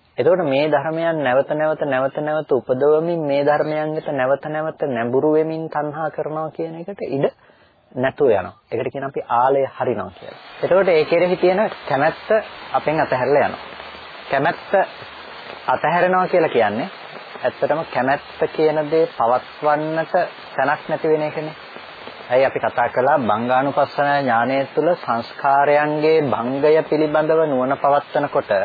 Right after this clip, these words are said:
සංස්කාර ධර්මයන්ගේ තියෙන බිඳෙන ලක්ෂණය දකිනකම නිසා කිසිම සංස්කාරයක නිත්‍ය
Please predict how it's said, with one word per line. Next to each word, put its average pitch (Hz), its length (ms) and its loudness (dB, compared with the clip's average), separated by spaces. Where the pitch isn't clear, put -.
සංස්කාර 156 680 0
ධර්මයන්ගේ 160 760 2
තියෙන 170 320 2
බිඳෙන 127 400 2
ලක්ෂණය 156 600 0
දකිනකම 143 540 -2
නිසා 123 400 -2
කිසිම 196 360 0
සංස්කාරයක 160 1040 2
නිත්‍ය 127 480 -2